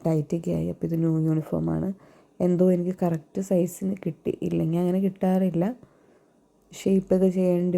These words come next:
വരാറുണ്ട്. ഞാൻ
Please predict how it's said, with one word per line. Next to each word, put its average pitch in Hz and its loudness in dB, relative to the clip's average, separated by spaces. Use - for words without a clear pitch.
വരാറുണ്ട്. 160 2
ഞാൻ 170 4